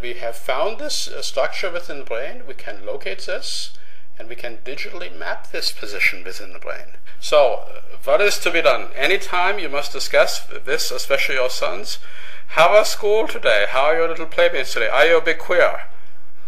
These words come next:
And if they make their eyes move in a particular dimension, this is called accessing clues. It's high science.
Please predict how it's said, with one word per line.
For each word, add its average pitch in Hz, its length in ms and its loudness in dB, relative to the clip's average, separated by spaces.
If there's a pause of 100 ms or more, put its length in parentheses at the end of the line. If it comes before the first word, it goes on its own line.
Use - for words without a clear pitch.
(240)
And 127 200 -4
if 143 180 -2
they 147 340 0 (600)
make - 180 2
their 131 140 4
eyes 135 360 2
move 185 220 0
in 170 80 -2
a 139 60 -2
particular 151 640 0 (180)
dimension, 131 560 -2
this 175 220 -2
is 143 80 -2
called 117 240 0
accessing 180 800 0 (240)
clues. 226 640 0 (200)
It's 117 220 -2
high 156 200 4
science. 254 760 0